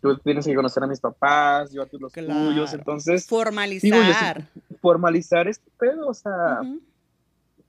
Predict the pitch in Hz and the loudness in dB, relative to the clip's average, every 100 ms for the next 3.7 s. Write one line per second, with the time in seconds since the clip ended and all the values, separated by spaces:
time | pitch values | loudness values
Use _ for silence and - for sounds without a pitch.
0 | _ _ _ _ - 196 180 202 226 220 | _ _ _ _ -4 -2 0 0 0 -2
1 | 196 - 196 208 226 214 180 175 180 175 | -6 -8 -2 0 2 4 2 4 6 6
2 | 175 165 160 160 165 208 208 170 156 180 | 6 2 0 -2 -2 -2 -2 -2 -2 -4
3 | 185 180 170 - 101 165 151 | -10 -10 -10 -6 0 0 0